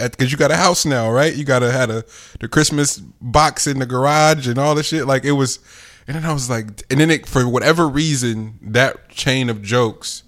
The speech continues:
spawned the thought of my own particular admiration for white culture.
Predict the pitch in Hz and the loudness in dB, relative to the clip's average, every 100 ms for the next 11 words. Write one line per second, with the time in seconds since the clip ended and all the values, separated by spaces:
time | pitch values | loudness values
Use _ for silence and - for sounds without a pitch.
0 | _ _ _ _ - - 120 120 117 107 | _ _ _ _ -6 0 4 6 4 0
1 | - 120 120 107 90 _ _ _ _ _ | -2 2 4 2 0 _ _ _ _ _
2 | _ _ _ _ _ _ - - 110 101 | _ _ _ _ _ _ -12 -2 0 2
3 | 101 82 107 110 117 113 110 - 95 - | -2 -6 0 2 2 0 -2 -4 -2 -2
4 | - 113 98 101 95 92 92 - 90 92 | 0 0 0 -2 -2 -2 -4 -6 -10 -8
5 | 82 76 - - - | -8 -8 -10 -10 -16